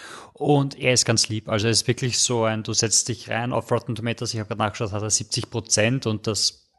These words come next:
passt perfekt. Du sitzt da drinnen, er ist, er ist nie zu lustig, er ist nie zu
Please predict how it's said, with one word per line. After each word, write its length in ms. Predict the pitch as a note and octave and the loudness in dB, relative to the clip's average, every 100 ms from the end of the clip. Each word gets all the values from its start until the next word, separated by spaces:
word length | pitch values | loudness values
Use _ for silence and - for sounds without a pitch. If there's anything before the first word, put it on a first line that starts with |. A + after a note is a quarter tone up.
| _ | _
passt 300 | G#2+ G2+ - | 2 2 2
perfekt. 420 | A2 - A#2+ B2+ A2+ | -2 0 -2 -2 -6
Du 60 | |
sitzt 320 | - G#2+ - | -6 2 2
da 60 | A2+ | 2
drinnen, 420 | - C3+ C#3+ C3 | -2 0 0 0
er 200 | A#2+ A2+ | 0 0
ist, 380 | G#2+ - - - - - - _ | 2 2 2 -6 -12 -20 -20 _
er 120 | - | -2
ist 160 | A#2 C3 | 2 4
nie 180 | B2+ B2 | 2 0
zu 160 | B2+ | -2
lustig, 640 | A#2 D3 - - C3 B2+ A#2+ | 0 0 0 0 -2 0 0
er 100 | A2+ | 2
ist 180 | - | 2
nie 260 | A#2+ B2 A#2+ | 2 0 -2
zu 520 | - A#2+ A2+ A2+ G#2 | -2 -2 -2 -6 -10